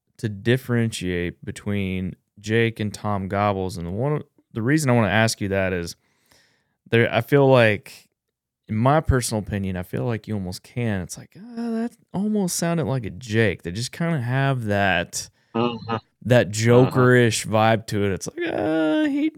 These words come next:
Speaker 1: that sounds like a Jake," or, you know, definitely a group of Jakes coming in. But,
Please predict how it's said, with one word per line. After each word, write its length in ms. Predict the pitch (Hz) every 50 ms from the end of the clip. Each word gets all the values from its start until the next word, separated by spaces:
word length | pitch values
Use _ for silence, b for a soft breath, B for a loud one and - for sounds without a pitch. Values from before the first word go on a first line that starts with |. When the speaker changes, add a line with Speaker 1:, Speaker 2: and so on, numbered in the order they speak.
| 233 - - -
Speaker 1:
that 160 | - - 208
sounds 220 | - 240 220 214
like 160 | 208 165 135 120
a 60 | 113
Jake," 440 | 107 107 113 117 113 110 110 104 101
or, 140 | 104 101 101 - -
you 120 | - 120 117
know, 140 | 110 110 113
definitely 520 | 110 104 104 117 117 - - 110 101 98
a 40 | 95
group 280 | 92 95 110 113 104 -
of 60 | 98 82
Jakes 300 | 87 85 85 85 - -
coming 300 | - 101 92 85 85 90
in. 200 | 85 90 90 82
But, 220 | - 78 73 -